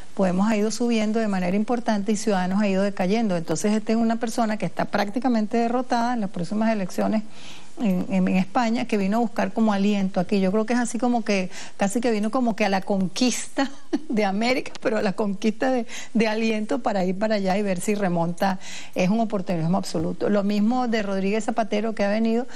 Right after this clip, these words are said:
también lo han criticado allá. Dicen que, em, inclusive políticos ya un poco deteriorados en su imagen, que no tuvieron muy buena figuración,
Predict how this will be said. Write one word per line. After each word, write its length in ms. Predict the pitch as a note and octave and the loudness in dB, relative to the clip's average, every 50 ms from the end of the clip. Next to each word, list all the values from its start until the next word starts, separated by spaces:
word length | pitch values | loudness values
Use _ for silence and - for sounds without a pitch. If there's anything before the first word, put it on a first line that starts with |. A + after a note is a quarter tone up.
| - - - | -10 -10 -6
también 220 | - A3 G3+ G3 G3+ | -2 0 0 2 2
lo 60 | G3+ | 0
han 80 | G3+ | 0
criticado 520 | G3 G#3+ G3+ G3+ F#3+ - - - F3+ E3 E3+ | 0 0 0 0 0 -2 -2 0 0 2 2
allá. 200 | - F3+ - F3 | 0 0 0 0
Dicen 360 | E3+ - F3+ - - G3 G3+ | -2 -2 -2 -2 -2 -4 -2
que, 240 | F#3+ - F3 E3+ F3 - | -2 0 -2 -2 -2 -2
em, 440 | F#3 F3+ F3+ F3 E3+ F3 F#3 F#3+ | -2 -2 -2 -2 -2 -2 -2 -2
inclusive 640 | F3+ F3 - F3+ F3 - G3 F3+ F#3 G3 G#3+ G3+ F#3 F3 - - - - - - - - | -2 -2 -2 -4 -2 0 0 2 2 2 2 2 0 0 -4 -6 -8 -10 -10 -10 -8 -4
políticos 640 | - G#3 G3+ G3 G3 F#3+ F#3+ G#3+ G3 - A3 G3 G3 | 0 0 2 2 2 0 0 -2 0 0 2 2 2
ya 220 | F#3+ F3 E3+ F3+ | 2 2 2 2
un 120 | F#3+ G3 F#3+ | 2 0 0
poco 500 | - F#3+ F3 - - F#3+ F#3 F#3 F#3 F#3 | 0 -2 -2 -2 0 0 2 2 2 2
deteriorados 840 | F3+ F3 E3+ - F3+ F3 F3 F3 F3 F3 F3 F#3 F#3 F#3+ G3 F#3+ | 0 0 0 0 0 0 2 2 2 2 2 4 2 2 2 2
en 120 | F#3+ F#3 F3 | 2 0 0
su 140 | - - F3 | -2 -2 0
imagen, 440 | E3+ E3+ E3 F3+ F#3 G3 G3+ G3 F#3 | 0 2 2 2 2 2 2 2 2
que 80 | - F3 | 0 0
no 100 | F3 E3+ | 0 0
tuvieron 280 | - F#3+ F#3 F#3 F#3 F#3 | 2 2 2 2 4 2
muy 120 | F#3 F#3 F#3 | 2 4 2
buena 200 | F#3 F3+ F#3 F#3 | 2 2 0 0
figuración, 720 | F#3+ - G3 F#3 F3+ F3 E3 - - - G3 G3 G3+ G3+ | 0 0 2 2 2 0 0 -2 0 2 2 2 2 2